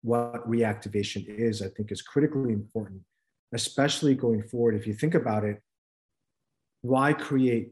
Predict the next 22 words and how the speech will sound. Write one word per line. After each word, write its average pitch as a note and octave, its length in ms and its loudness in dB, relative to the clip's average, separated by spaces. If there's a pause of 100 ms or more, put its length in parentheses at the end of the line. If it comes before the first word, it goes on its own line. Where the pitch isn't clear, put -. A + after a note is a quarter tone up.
(120)
this A2 220 -6
nomenclature? A2 600 -2
Why A2 160 -2
create A#2 280 -2
the G2+ 60 -12
language? G2+ 500 -6
Because G#2+ 240 -6
we A2+ 140 -2
all B2+ 160 0
have B2+ 200 -6
to A2 80 -2
agree B2 280 0
on D#3 100 4
the A#2 80 -2
language F#2+ 640 -10 (440)
in A#2 200 -2
order C#3+ 360 2
to A#2 600 -4 (220)
proceed A#2+ 560 -4
with A2 160 -4
clinical G#2+ 380 -6
trials B2 800 -4